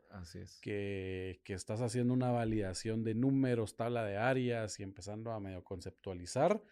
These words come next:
Speaker 2: Pero si ahor-, desde ese punto no, el, la, la, el arquitecto no tiene clara la reglamentación y está haciendo cosas que al final no van a poder ser reales, ahí sí estamos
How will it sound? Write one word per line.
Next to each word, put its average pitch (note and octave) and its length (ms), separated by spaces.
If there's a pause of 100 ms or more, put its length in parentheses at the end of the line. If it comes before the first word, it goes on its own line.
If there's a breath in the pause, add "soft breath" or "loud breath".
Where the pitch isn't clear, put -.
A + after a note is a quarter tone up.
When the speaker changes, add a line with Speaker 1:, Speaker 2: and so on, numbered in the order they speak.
(760 soft breath)
Speaker 2:
Pero B2 240
si A#2+ 140
ahor-, A2+ 200
desde A#2+ 300
ese C3+ 160
punto D3+ 380
no, B2 420
el, B2+ 440
la, C3 300
la, B2+ 360
el A#2 80
arquitecto A#2 640
no A2+ 200
tiene C#3+ 300
clara D#3+ 320
la A#2+ 120
reglamentación A2 1000
y B2 160
está A2 220
haciendo C#3 320
cosas B2+ 300
que - 140
al G2+ 120
final A#2+ 480 (480 loud breath)
no C3 340
van D#3 180
a D3+ 160
poder B2 280
ser C3+ 200
reales, F3 600
ahí A#2 320
sí B2+ 220
estamos A#2+ 720